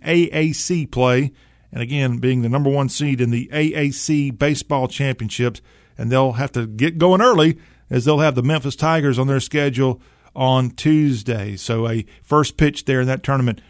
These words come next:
roughly twelve forty-five Eastern on Tuesday between the Pirates and the Memphis Tigers. But baseball, big time now, kicking into gear with college baseball's postseason tournaments.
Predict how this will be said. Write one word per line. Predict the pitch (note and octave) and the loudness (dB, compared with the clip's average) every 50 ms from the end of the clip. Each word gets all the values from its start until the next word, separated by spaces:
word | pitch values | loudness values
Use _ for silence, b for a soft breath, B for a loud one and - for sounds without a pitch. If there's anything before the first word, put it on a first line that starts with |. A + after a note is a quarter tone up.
| b b b | b b b
roughly | - C#3+ E3 D#3+ - - C#3+ C3+ C3 C3 C3 - _ - | 2 2 2 2 2 2 2 2 2 0 -4 -12 _ -6
twelve | - E3+ F3+ F#3 - | 0 2 2 2 2
forty-five | - F3 E3+ D#3 C#3 - E3 D#3+ D3+ C#3 C#3 - | 2 2 2 2 2 0 0 0 0 -2 -4 -4
Eastern | F3 F3 E3 - - C3+ B2 B2 | -4 -4 -4 -4 -4 -4 -4 -2
on | A#2+ A#2 A2+ | -4 -4 -4
Tuesday | - - C#3 C3+ B2+ - - B2 A#2+ | -2 -2 0 0 0 0 -2 -2 -2
between | A2+ A2 - - B2+ A#2+ | -2 -6 -6 -4 -4 -4
the | A2+ | -4
Pirates | A2 - B2+ C3 B2+ B2 B2 A#2+ - | -4 -4 -2 0 0 0 0 -2 -2
and | A#2 A2+ | -4 -4
the | A2+ A#2 G2+ b b b b b b b b | -4 -4 -6 b b b b b b b b
Memphis | B2+ C#3+ C#3+ - C3+ B2 - - | -2 -2 -2 -4 -6 -8 -8 -6
Tigers. | - C3 C#3+ C#3+ C#3 A#2+ A#2 G#2+ G#2 G2+ G2+ - - _ _ | -4 -2 0 0 0 0 -2 -4 -6 -8 -12 -16 -20 _ _
But | A#2+ A2 G#2+ - _ _ _ _ - | -10 -10 -10 -12 _ _ _ _ -2
baseball, | F3+ A3+ A3+ - - G3 G3+ F#3+ F3+ E3+ D#3 C#3 A#2+ G#2 b b b b b b _ _ | -2 0 -2 -2 -2 0 0 2 2 2 2 2 0 -2 b b b b b b _ _
big | A3+ A3+ F3+ - | 0 0 2 2
time | G3 G3 F#3 E3 D3 C3 B2+ C#3 | 2 4 4 4 2 2 0 0
now, | E3 E3 D#3 C#3+ | 0 0 -2 -2
kicking | - - E3 C#3+ - D3 D3+ D#3 | -2 -4 -4 -4 -4 -4 -4 -2
into | D#3 D3+ C#3+ C#3 C3 | -2 -2 -2 -2 -4
gear | G#2 G#2+ C#3+ D3 D3 | -2 -2 0 0 2
with | C3+ B2+ B2+ B2+ | 2 0 0 -2
college | - - D3 C#3+ C3+ A#2 G#2 | -2 -4 -2 -2 -2 -4 -2
baseball's | C3 C#3 C#3 B2 - - B2+ A#2+ A#2+ A2+ G#2+ - b b b b _ | -2 -2 -2 -2 -4 -4 -2 -2 -2 -4 -6 -8 b b b b _
postseason | - D#3+ D#3 C#3 - - C#3+ C3+ A2 A2+ A2+ - | 2 2 2 2 0 0 -2 -2 0 -2 -4 -2
tournaments. | C#3 D3 C#3 A#2 A2+ A2 - | 0 0 0 0 -2 -4 -8